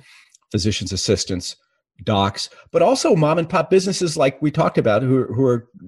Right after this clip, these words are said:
struggling, and so many of them going under because this economic crash that has accompanied the, the corona pandemic. So I, I would put him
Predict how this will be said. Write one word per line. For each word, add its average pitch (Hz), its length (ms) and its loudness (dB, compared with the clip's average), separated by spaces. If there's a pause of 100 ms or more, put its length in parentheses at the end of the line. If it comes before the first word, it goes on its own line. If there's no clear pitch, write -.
(120)
struggling, 147 640 0
and 104 100 -2
so 117 100 -6
many 139 160 0
of 156 40 0
them 113 100 0
going 107 200 2
under 160 320 2 (440)
because 107 220 0
this 117 120 -4
economic 143 420 0
crash - 320 0
that 90 120 -2
has 85 120 -2
accompanied 110 500 0 (220)
the, 85 260 0
the 95 120 -2
corona 82 440 0 (200)
pandemic. 60 480 -2 (380)
So - 180 -2
I, 147 200 0
I 156 100 2
would 240 220 2
put 180 140 2
him 143 220 2